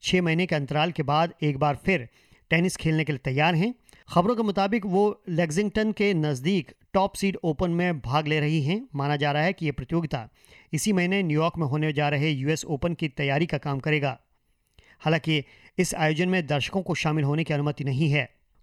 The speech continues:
कोरोना वायरस के कारण सत्र के शुरू में देरी होने के बाद फॉर्मूला वन को अनिवार्य तौर पर बंद रखने की समय सीमा को दो सप्ताह और बढ़ा दिया गया है। विश्व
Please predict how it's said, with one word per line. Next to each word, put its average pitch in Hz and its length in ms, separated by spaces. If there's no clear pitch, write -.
कोरोना 220 280
वायरस 220 300
के 208 80
कारण 170 340
सत्र 180 380
के 208 160
शुरू 170 300
में 185 200
देरी 156 200
होने 151 280
के 160 100
बाद 143 280
फॉर्मूला 156 520
वन 147 280
को 160 180
अनिवार्य 147 440
तौर 147 220
पर 147 160
बंद 143 240
रखने 151 260
की 143 100
समय 139 260
सीमा 165 280
को 107 240
दो 147 220
सप्ताह 170 400
और 151 260
बढ़ा 143 200
दिया 147 180
गया 156 200
है। 120 240
विश्व 196 340